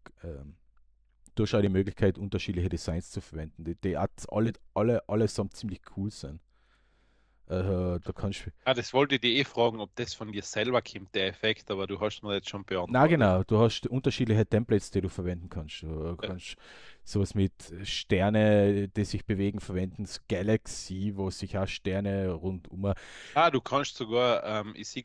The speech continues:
Speaker 2: da fügen, da fügen anscheinend Leute auch welche hinzu.
Speaker 1: Ja, genau. Also das sind jetzt hauptsächlich alle vom, vom Hauptentwickler von Linkstack, beziehungsweise von der Linkstack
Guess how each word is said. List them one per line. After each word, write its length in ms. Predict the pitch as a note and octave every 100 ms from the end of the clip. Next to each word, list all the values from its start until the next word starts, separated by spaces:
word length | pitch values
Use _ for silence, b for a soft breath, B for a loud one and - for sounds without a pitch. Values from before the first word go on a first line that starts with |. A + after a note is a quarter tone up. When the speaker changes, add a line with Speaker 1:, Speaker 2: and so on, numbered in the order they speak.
| -
Speaker 2:
da 100 | G#2
fügen, 480 | - A#2 A#2+ A#2 F2+
da 140 | G2+
fügen 320 | - A#2 A2
anscheinend 340 | G2+ - G#2+ F#2+
Leute 320 | F#2+ G#2 G2+
auch 60 |
welche 240 | F#2+ F#2+ G2
hinzu. 200 | G2+ G#2+
Speaker 1:
Ja, 180 | G#2+ A#2+
genau. 420 | A2 E2+ F2 F2
Also 320 | D#2+ F#2+ G#2
das 160 | G#2+ -
sind 100 | A2
jetzt 320 | A2 - -
hauptsächlich 480 | A2 - A2+ F#2 G2+
alle 200 | G2+ A2
vom, 280 | - G2+ F#2
vom 300 | G2+ F#2 E2+
Hauptentwickler 600 | G#2+ B2+ A2 B2 - A#2+
von 160 | A2+
Linkstack, 760 | G2+ G#2+ A#2+ - B2+ B2 - -
beziehungsweise 600 | G2 - G#2 - G2+ G2
von 160 | - F#2+
der 80 |
Linkstack 500 | F#2+ G#2+ - F#2+ -